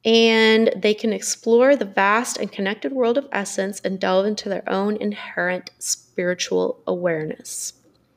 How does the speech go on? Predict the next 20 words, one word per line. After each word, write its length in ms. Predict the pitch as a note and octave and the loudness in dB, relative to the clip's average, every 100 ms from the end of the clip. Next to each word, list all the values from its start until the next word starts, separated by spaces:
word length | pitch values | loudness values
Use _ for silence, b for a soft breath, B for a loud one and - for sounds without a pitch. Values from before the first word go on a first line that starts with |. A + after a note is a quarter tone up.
| _ b b b b b b _ | _ b b b b b b _
And 560 | A3+ A#3 A3+ A3 G#3+ A3 - | 2 4 6 6 4 2 -2
finally, 640 | - C#4 F4 C4 B3 C#4+ | -2 0 4 4 4 4
we 140 | A3+ A3+ | 2 2
have 320 | G#3+ G3+ G3 | 2 2 2
our 180 | - F#3+ | 0 -2
moon 460 | G3 G3 A3+ C4+ | -2 0 2 2
and 180 | A#3+ A3+ | 0 -2
planetary 500 | - F#3+ G#3+ - C4+ | -4 -6 -4 0 0
positions 600 | E4 C#4 G#3+ - F#3+ F#3 | 0 -4 -4 -4 -6 -6
for 140 | - F3+ | -8 -8
today. 600 | F#3+ E3+ E3+ G3 D#4 _ _ b b b - | -6 -4 0 0 -2 _ _ b b b 2
We 60 | |
have 140 | G#3 F3+ | 2 2
the 120 | G#3 | 0
sun 360 | - - G3+ | 0 0 4
in 120 | A#3+ E4+ | 4 2
Aquarius, 760 | - G#3+ F3+ F3+ A#3 - - | 0 2 4 4 2 -2 -6
moon 220 | G3 F#3 F#3 | -4 -2 -2
in 160 | F3+ | 0
Libra, 480 | F3+ F#3+ A#3+ E4 | -2 2 2 2